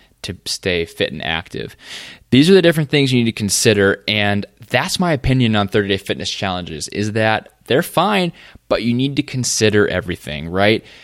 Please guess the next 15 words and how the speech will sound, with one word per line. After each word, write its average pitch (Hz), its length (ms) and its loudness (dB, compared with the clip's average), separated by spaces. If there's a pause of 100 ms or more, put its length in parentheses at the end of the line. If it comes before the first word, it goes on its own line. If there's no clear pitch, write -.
(140)
Don't 135 260 0
just 135 260 -2
jump 110 280 0
into 104 160 0
them 101 180 0
because 101 400 -4
you 101 100 0
have 98 160 -2
a 101 60 -4
goal 95 260 2
of 90 100 -6
reps. 92 360 -2 (140)
Ask 123 280 -2
yourself 123 380 0
why. 90 580 -4